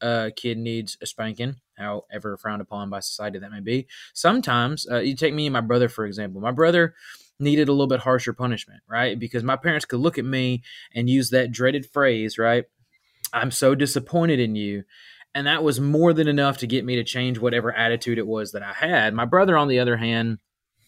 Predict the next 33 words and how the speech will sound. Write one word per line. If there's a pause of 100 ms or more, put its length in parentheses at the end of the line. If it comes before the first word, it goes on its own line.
(340)
needed
a
little
bit
more
convincing. (460)
Uh,
I
guess
that's
how
you
would,
you
would
phrase
it
that
way.
Um,
but
yeah,
I,
I (180)
think
that's
a
really
valid
point,
is
that,
uh,